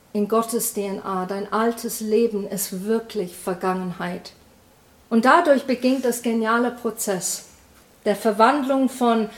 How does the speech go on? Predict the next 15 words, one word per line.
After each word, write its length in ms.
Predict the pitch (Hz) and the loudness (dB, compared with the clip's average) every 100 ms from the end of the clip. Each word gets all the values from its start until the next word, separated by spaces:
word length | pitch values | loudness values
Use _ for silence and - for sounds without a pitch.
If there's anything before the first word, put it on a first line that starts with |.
| - - - _ | -20 -20 -20 _
sozusagen 800 | - 240 262 - 240 220 240 240 | -6 -2 -2 -2 -2 0 0 2
ein 240 | 220 208 214 | 0 2 2
junge 300 | 247 302 285 | 2 2 -2
Kätzchen 760 | - 262 262 - - 285 311 302 - _ - | -2 -2 -2 -4 -2 -2 -2 -6 -16 _ -10
zu 180 | - | -4
einer 300 | 214 208 202 | -2 -2 0
richtig 420 | 208 240 240 247 208 | 2 2 0 -4 -2
allmächtige, 1000 | 202 208 208 214 - 226 202 208 190 185 - - _ _ _ | 0 0 0 -2 -4 -4 -2 0 -2 -4 -16 -20 _ _ _
stehende, 1040 | - - - - 240 247 233 208 196 185 185 | -14 -10 -8 2 4 4 2 2 0 -2 -4
sichere 640 | 185 202 233 233 214 208 | -2 0 0 0 -2 -2
Löwin. 520 | 196 190 190 185 - - - _ _ - - | 0 0 0 -2 -8 -12 -20 _ _ -20 -8
Löwin 580 | 196 208 254 277 277 254 | 4 8 8 8 0 2
oder 240 | 233 208 196 | 2 0 0
Löwe. 480 | 196 202 185 180 - - _ _ _ _ - - | 2 0 -2 -10 -12 -20 _ _ _ _ -12 4
Und 380 | 226 226 226 | 6 6 2